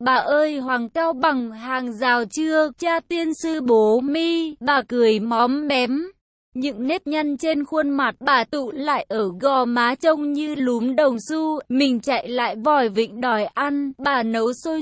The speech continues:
xéo thơm lừng cả bếp, vì hư thật ngủ như con heo để bà lụi cụi một mình. Đang định lên nhà gọi dậy thì đã thấy heo lò dò ra cửa, mặt với mũi chưa rửa nên tèm lem hết cả.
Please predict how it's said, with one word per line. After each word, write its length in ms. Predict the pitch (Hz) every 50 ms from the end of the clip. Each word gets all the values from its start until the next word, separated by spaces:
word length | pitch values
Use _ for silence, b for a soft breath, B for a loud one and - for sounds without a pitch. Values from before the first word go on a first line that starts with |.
| 262 -
xéo 260 | 302 262 240 226 233
thơm 320 | 226 - 330 349 349 294 294
lừng 360 | 311 294 285 269 254 240 202
cả 240 | - 277 240 214 196 220
bếp, 220 | 247 294 330 392 403 _ -
vì 220 | 202 262 285 285
hư 240 | 277 254 311 320 311
thật 260 | - 294 285 254 226 - -
ngủ 200 | 254 262 277 269
như 400 | 240 226 226 254 277 311 330 330
con 320 | 320 - 302 320 320 311 302
heo 320 | 311 320 339 330 330 330
để 240 | 254 254 262 226 196
bà 240 | 175 247 294 269 254
lụi 280 | 247 247 247 226 - _ -
cụi 220 | 269 269 240 -
một 340 | 220 247 247 262 240 202 -
mình. 420 | 247 247 247 247 233 226 214 196 - _ _ _ _ _ _ - 220
Đang 360 | 285 311 311 311 302 302 277
định 240 | 311 311 285 233 - -
lên 340 | 269 320 339 349 320 320
nhà 220 | 311 311 285 254 247
gọi 320 | 220 208 254 247 175 220
dậy 280 | 202 202 269 254 220 - -
thì 200 | 302 277 254 233
đã 280 | 208 226 208 - 196 -
thấy 280 | 254 247 233 240 269 302
heo 240 | 320 320 320 311
lò 320 | 311 311 294 262 254 240 226
dò 360 | 202 202 285 294 285 285 262
ra 300 | 226 208 262 320 330 330
cửa, 460 | - - 370 339 277 233 196 175 160 131
mặt 220 | 240 247 247 233 - _ -
với 260 | 220 226 214 208 214
mũi 260 | 233 240 247 - 277 -
chưa 200 | - 349 359 349
rửa 320 | 302 247 269 254 220 185 160
nên 360 | 180 214 247 294 320 311 277
tèm 360 | - 254 240 240 233 226 233
lem 320 | 226 247 285 294 294 285 277
hết 300 | 269 294 349 - _ -
cả. 420 | 302 269 233 190 165 143 139